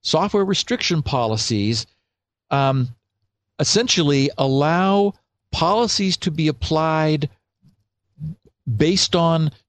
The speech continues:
on, like, the hash of an executable, the executable's name, uh, the location of an executable,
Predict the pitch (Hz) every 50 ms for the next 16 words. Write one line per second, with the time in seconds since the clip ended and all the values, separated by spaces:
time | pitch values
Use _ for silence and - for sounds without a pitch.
0 | _ _ - - - 131 131 131 135 135 135 139 - - 120 104 - - 139 139
1 | 143 160 180 190 - - - - - _ - - 139 139 123 139 139 143 147 -
2 | - 139 123 - - 180 185 190 190 165 175 180 175 180 185 - - - _ _
3 | - 135 139 147 - - 147 135 - - 156 143 147 120 120 120 117 113 117 113
4 | 123 151 175 180 175 175 175 175 175 180 - - - - - - _ - 127 123
5 | 123 110 123 123 131 135 127 - - - 170 208 196 - - 202 190 190 190 -
6 | - 151 147 147 143 147 160 - - - 151 - - - 170 170 170 160 147 165
7 | 160 160 160 160 160